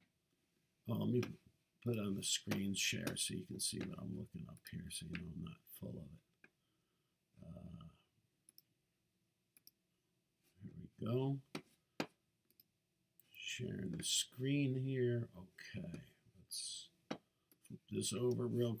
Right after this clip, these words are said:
quick. There we go. True scale. Oh, they got it right on Amazon. I could sell it on Amazon, right? But Amazon's, oh, nine ninety-seven, free delivery.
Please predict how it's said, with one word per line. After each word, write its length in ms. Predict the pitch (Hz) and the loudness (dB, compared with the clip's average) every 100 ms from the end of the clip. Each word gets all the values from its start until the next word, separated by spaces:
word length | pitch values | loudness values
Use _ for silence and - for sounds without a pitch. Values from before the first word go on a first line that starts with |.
| - | 0
quick. 240 | 120 113 - | 2 2 0
There 220 | 117 113 | 0 2
we 140 | 107 | 2
go. 320 | 104 - 92 - | 0 -2 -4 -2
True 720 | - - 175 156 123 107 101 | 2 6 8 10 8 4 0
scale. 800 | - - - 147 135 117 90 85 | 2 2 4 4 4 4 2 0
Oh, 180 | 143 139 | 2 2
they 140 | - 110 | 4 2
got 100 | 104 | 2
it 60 | |
right 180 | 110 123 | 2 4
on 180 | 123 107 | 4 2
Amazon. 520 | 101 95 - 90 - - _ _ _ _ _ _ - | 0 -6 -6 -10 -14 -20 _ _ _ _ _ _ 6
I 280 | - - 131 | 6 -4 0
could 140 | - | 6
sell 240 | - 117 107 | 6 6 4
it 80 | |
on 160 | 101 82 90 | 0 -4 -2
Amazon, 460 | 104 92 92 95 - - | -2 0 -2 -4 -8 -8
right? 220 | 107 113 - - _ 101 | -4 -4 -6 -20 _ -2
But 100 | 113 | 2
Amazon's, 560 | 120 113 113 110 - - _ | 4 4 4 2 0 -6 _
oh, 220 | 214 196 - - - _ - | 8 8 8 -4 -20 _ -2
nine 200 | 131 139 | 2 6
ninety-seven, 720 | 135 131 127 120 123 107 87 - - - | 6 6 6 6 4 4 0 -4 -12 2
free 180 | 123 117 | 6 8
delivery. 540 | 123 110 101 95 87 | 6 4 2 0 -4